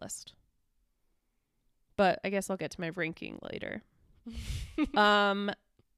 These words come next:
Speaker 1: All Quiet on the Western Front, streaming on Netflix. I watched this this weekend.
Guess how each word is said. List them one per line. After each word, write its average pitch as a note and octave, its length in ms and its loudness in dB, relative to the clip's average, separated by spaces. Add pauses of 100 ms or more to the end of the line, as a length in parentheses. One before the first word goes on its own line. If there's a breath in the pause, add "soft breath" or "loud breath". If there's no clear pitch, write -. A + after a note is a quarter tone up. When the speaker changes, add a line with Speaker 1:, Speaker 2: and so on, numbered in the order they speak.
(260)
Speaker 1:
All B3+ 200 10
Quiet D#4 280 4
on D4 80 4
the C4+ 80 2
Western A3+ 400 0
Front, F#3+ 380 -2 (240)
streaming G3 540 -2
on F#3+ 180 -2
Netflix. - 800 -4 (680)
I F#3+ 520 4
watched F#3 280 0
this F#3 160 -2
this - 240 -8
weekend. D#3 540 -4